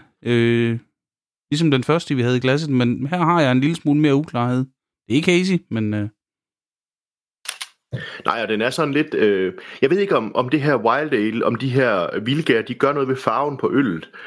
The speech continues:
Speaker 2: Fordi jeg synes tit, de har sådan en, en, en meget lys fornemmelse i glasset.
Speaker 1: Ja, men det er, det kan der være noget om. Øh.
Speaker 2: Det kunne godt, det kunne godt være noget, vi skulle spørge Simon om ved lejlighed.
Speaker 1: Jamen, han svarer sikkert gerne.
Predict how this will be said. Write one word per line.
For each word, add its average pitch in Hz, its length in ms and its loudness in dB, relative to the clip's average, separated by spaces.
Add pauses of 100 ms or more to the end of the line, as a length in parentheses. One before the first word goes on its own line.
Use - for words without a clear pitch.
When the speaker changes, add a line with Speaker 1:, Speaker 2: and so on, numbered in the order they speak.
(200)
Speaker 2:
Fordi 139 120 0
jeg 147 80 2
synes 180 200 0
tit, 180 240 -2
de 120 100 -4
har 139 120 2
sådan 135 200 -2
en, 95 220 -2
en, 107 280 0
en 113 100 2
meget 123 280 2
lys 175 320 -2
fornemmelse 107 520 0
i - 20 -6
glasset. - 420 -4 (920)
Speaker 1:
Ja, 180 120 0 (260)
men 127 120 -4
det 170 200 2
er, 120 340 2 (280)
det 180 100 -4 (280)
kan 135 100 -2
der 120 60 0
være 117 120 0
noget 143 220 4
om. 147 120 2 (1200)
Øh. 107 280 2 (240)
Speaker 2:
Det - 80 -14
kunne 139 120 2
godt, - 280 -2
det 151 80 2
kunne 135 100 0
godt 156 120 2
være 151 140 -2
noget, 160 120 2
vi 156 40 -4
skulle 127 180 -8
spørge 135 220 0
Simon 151 280 0
om 123 160 2
ved 101 80 2
lejlighed. 110 420 0 (1000)
Speaker 1:
Jamen, 104 120 -4
han 104 80 -2
svarer 123 240 2
sikkert 139 280 -2
gerne. 113 200 -2